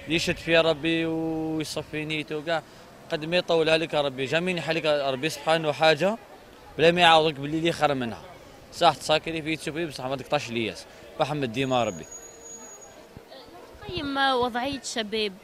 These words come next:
Speaker 2: بصفة عامة، يعني الشباب المغاربي خلينا نقول، كيفاش تراه؟ خدام، ماهوش خدام، ما يحبش يخدم؟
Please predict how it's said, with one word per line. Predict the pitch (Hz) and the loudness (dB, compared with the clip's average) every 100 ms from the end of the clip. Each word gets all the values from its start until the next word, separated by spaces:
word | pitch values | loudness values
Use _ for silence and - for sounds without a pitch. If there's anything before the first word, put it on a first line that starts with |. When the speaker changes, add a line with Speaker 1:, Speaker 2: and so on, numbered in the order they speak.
| - - | -20 -10
Speaker 2:
بصفة | - 220 | -8 -2
عامة، | 196 208 175 | 2 2 0
يعني | 170 170 180 | -4 -6 -8
الشباب | 202 311 381 | -8 -4 -2
المغاربي | 285 247 220 208 190 180 | 0 0 0 0 -2 -6
خلينا | - 185 | -14 -16
نقول، | 180 - 180 196 - | -14 -14 -14 -16 -18
كيفاش | 226 277 | -14 -12
تراه؟ | - 185 175 - - - - - - - - - | -10 -12 -14 -18 -18 -20 -20 -20 -20 -20 -20 -14
خدام، | 254 202 254 247 | -12 0 2 2
ماهوش | 214 226 | -2 -12
خدام، | - 208 220 226 | -10 -6 -6 -6
ما | |
يحبش | 208 226 - | -8 -16 -14
يخدم؟ | 214 220 196 | -14 -14 -16